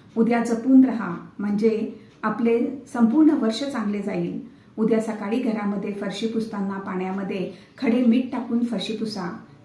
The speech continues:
तसेच संध्याकाळी घरामध्ये कापूर जाळा. कापूर जाळताना त्याच्यामध्ये थोडे तूप व दोन लवंग घाला, त्यामुळे घरातील नकारात्मक ऊर्जा निघून जाईल व सकारात्मक ऊर्जा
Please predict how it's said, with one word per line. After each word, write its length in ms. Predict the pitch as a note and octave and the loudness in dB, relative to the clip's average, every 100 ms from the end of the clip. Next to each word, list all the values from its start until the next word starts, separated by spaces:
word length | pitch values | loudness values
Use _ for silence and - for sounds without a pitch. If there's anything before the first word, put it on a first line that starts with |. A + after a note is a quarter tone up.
| - | -6
तसेच 320 | A3+ A#3 A3+ | -2 -2 -2
संध्याकाळी 720 | G#3 G3 G3 G#3 F#3+ F#3 - - - - - - - | -4 -4 -6 -6 -6 -6 -8 -12 -20 -20 -20 -20 -8
घरामध्ये 520 | G#3+ G3+ F#3+ G3 G#3+ | -4 -2 -2 -2 -2
कापूर 320 | G#3+ F#3 A3+ | -4 -4 -2
जाळा. 400 | G3+ F3+ F3 - - - _ - | -2 -2 -6 -8 -12 -18 _ -4
कापूर 300 | A3+ C4 D#4 | -2 2 2
जाळताना 540 | C#4 A#3 B3+ B3+ C4 B3+ | 2 0 0 2 2 0
त्याच्यामध्ये 500 | A#3 A3+ A3+ A3+ A3+ | 0 2 4 2 0
थोडे 500 | G#3+ G#3+ G#3+ - - - | -2 0 -2 -4 -14 -8
तूप 180 | B3 F3 - - - - | -4 -4 -6 -16 -20 -8
व 60 | A3 | -2
दोन 300 | A3 A3+ C4 | 2 6 6
लवंग 300 | A#3+ G3 G#3+ | 6 2 -2
घाला, 500 | A3+ A3+ F#3 F3 F3+ - - - | -2 -2 -4 -6 -8 -14 -20 -4
त्यामुळे 400 | A3+ G#3+ G#3 G3 | -2 0 -2 -4
घरातील 600 | G#3 A3 F3+ F3 G3+ F#3+ - - - | -6 -6 -8 -6 -6 -6 -10 -18 -8
नकारात्मक 760 | G#3 G#3+ A3 A#3 A#3 C4+ C#4 | -6 -4 -4 -4 2 2 2
ऊर्जा 280 | A3 - G#3+ | -4 -4 -4
निघून 320 | A3 - C4 | -2 0 2
जाईल 400 | A#3 G3+ F3+ F3+ - - - | 2 0 -2 -4 -8 -14 -14
व 80 | G#3 | -8
सकारात्मक 840 | G#3+ G#3 G#3 G#3+ A3 A#3 A#3 - G#3+ | -6 -6 -8 -6 -4 0 -2 -2 -4
ऊर्जा 340 | F3+ F#3+ F3+ | -4 -4 -6